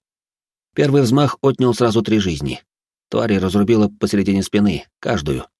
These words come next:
Нечего к нам стоять задницей. Второй серп отнял ещё две жизни.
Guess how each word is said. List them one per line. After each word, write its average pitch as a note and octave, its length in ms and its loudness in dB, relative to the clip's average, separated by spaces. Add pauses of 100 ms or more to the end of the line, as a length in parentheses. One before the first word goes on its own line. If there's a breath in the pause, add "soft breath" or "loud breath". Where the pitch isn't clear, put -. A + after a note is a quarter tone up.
(320)
Нечего C#3 340 0
к G#2+ 80 -4
нам G#2 160 2
стоять F#2+ 300 0
задницей. E2 640 -4 (480)
Второй C#3 340 -4
серп - 340 0
отнял B2+ 300 2
ещё A2 300 0
две F2+ 180 -2
жизни. F2 460 -2